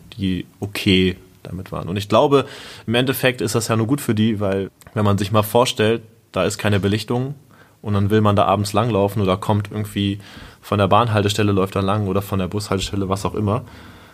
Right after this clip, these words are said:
Und da ist es dunkel und da passiert nichts. Da macht man sich doch auch besonders als ältere Frau oder als älterer Mitbürger irgendwie Gedanken vielleicht, also bin ich jetzt hier irgendwie sicher oder so? Und jetzt ist da im Sommer halt abends Leben, auch wenn dann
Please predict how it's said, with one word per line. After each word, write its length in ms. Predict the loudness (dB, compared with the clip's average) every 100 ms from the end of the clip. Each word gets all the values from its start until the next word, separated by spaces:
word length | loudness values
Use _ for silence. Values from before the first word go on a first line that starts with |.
| -20 -8
Und 140 | -2 2
da 100 | 2
ist 100 | 2
es 140 | -2
dunkel 460 | 2 2 4 2 2
und 160 | 0 -2
da 100 | -2
passiert 460 | -2 0 0 2
nichts. 500 | -2 -2 -6 -10 -12 _ -6
Da 160 | -2
macht 200 | 0 0
man 120 | 0 0
sich 120 | 0
doch 160 | 0
auch 120 | -2 0
besonders 400 | 2 2 2 0
als 200 | -2 -6 -18 -4
ältere 320 | -4 -2 -6
Frau 280 | -6 -2 0
oder 160 | 0 -2
als 320 | -4 -8 -16 -20 -8
älterer 320 | -8 -4 -4
Mitbürger 440 | -4 0 2 4
irgendwie 440 | 2 0 2 0 0 -12 -8
Gedanken 380 | -2 0 -2 -4
vielleicht, 360 | 0 0 0
also 120 | -6 -10 -16 -6
bin 80 | -4
ich 60 |
jetzt 160 | -2 -2
hier 80 | -2
irgendwie 140 | -2
sicher 340 | 0 0 2 4
oder 200 | 4 2
so? 120 | 0
Und 260 | -2 -2 -4 -10 -20 -20 -20 -4
jetzt 240 | -2 0
ist 120 | -2 0
da 80 |
im 100 | 2
Sommer 260 | 2 2 4
halt 160 | 2 2
abends 320 | 0 0 0
Leben, 360 | 0 2 -2
auch 220 | -2 -4 -4
wenn 100 | -4
dann 260 | -2 -2 -4